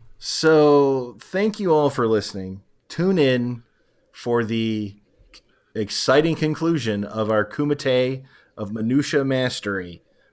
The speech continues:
Black Belt Kells versus the Sensei. From all of us here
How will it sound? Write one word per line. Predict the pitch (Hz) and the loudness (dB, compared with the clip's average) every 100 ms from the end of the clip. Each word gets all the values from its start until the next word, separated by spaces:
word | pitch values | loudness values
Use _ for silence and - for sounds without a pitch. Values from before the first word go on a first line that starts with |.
| _ | _
Black | 120 131 | 0 2
Belt | 139 135 127 | 4 4 4
Kells | 143 127 123 117 110 - - _ _ | 4 6 6 2 -4 -10 -20 _ _
versus | 107 127 123 127 120 107 _ _ | -2 -2 0 -4 -4 -8 _ _
the | 113 | 0
Sensei. | 120 - 123 110 - 101 85 73 - _ _ _ _ _ _ _ | 0 0 0 -2 -6 -6 -8 -12 -20 _ _ _ _ _ _ _
From | - 110 | -4 2
all | 123 151 | 6 6
of | 143 | 6
us | 139 | 4
here | - 110 95 85 | 2 0 0 -4